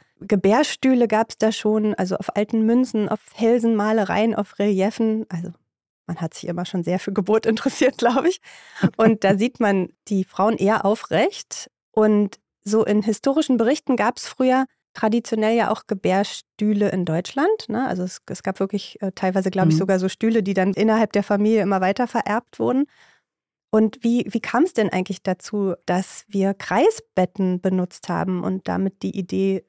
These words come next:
Speaker 1: dass Gebären einfach immer im Liegen stattfinden muss?
Speaker 2: Du, das weiß ich auch nicht besser als du, ehrlich
Speaker 1: <laughs>
Speaker 2: gesagt. Aber ich glaube, es gibt auch genauso viele, oder es gibt auch viele Darstellungen, äh, wo die Frauen liegen im Bett.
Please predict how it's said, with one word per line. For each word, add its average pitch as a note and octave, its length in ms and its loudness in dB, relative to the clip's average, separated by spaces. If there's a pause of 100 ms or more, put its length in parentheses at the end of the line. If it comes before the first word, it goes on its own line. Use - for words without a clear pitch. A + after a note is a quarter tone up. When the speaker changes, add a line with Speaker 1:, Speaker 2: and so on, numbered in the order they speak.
(160)
Speaker 1:
dass F#3 200 -4
Gebären F#3 340 -2
einfach F3+ 220 -4
immer F3+ 200 -2
im F3+ 100 -2
Liegen A3 280 0
stattfinden F3+ 600 -6
muss? F#3 300 -6 (720)
Speaker 2:
Du, F3+ 200 6
das E3+ 220 4
weiß D3+ 220 4
ich - 460 -2 (120)
auch F#3 320 4
nicht A#3 340 2
besser A3 320 2
als F#3 260 2
du, F3+ 180 4
ehrlich B3+ 280 2
Speaker 1:
<laughs> - 20 -4
Speaker 2:
gesagt. D#4+ 480 2 (160)
Aber F#3 420 6
ich - 260 0
glaube, F3 340 6
es B3 100 2
gibt - 220 -2
auch G3+ 100 2
genauso G3 380 4
viele, G#3+ 320 0 (100)
oder C#3+ 200 4
es - 100 -4
gibt - 280 0
auch G3 260 6
viele B3+ 260 0
Darstellungen, F#3+ 840 0
äh, E3+ 340 2
wo F#3 80 2
die F3+ 120 0
Frauen F#3+ 380 0
liegen E3+ 460 2
im C3+ 180 0
Bett. B2 280 0